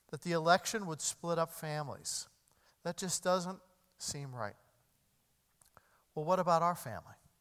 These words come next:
the family of God? The election has certainly caused a lot of tension within the Christian family, not just nationally, but right here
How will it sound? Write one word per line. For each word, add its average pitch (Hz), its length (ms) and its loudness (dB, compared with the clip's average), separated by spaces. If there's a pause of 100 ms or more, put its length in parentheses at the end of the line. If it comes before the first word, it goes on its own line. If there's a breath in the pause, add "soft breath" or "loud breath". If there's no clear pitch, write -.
(140)
the 156 80 -6
family 143 420 -6
of 131 120 -12
God? 147 320 2 (840 soft breath)
The 160 80 -4
election 175 460 4
has 165 180 2
certainly 190 400 0
caused 160 460 6
a 160 40 0
lot 151 220 6
of 147 140 -4
tension 160 480 -4
within 151 280 -8
the 147 100 -8
Christian 175 500 -6
family, 135 400 -6
not 220 240 2
just - 200 -4
nationally, 147 440 -4
but 165 180 -10
right 143 260 4
here 151 440 -4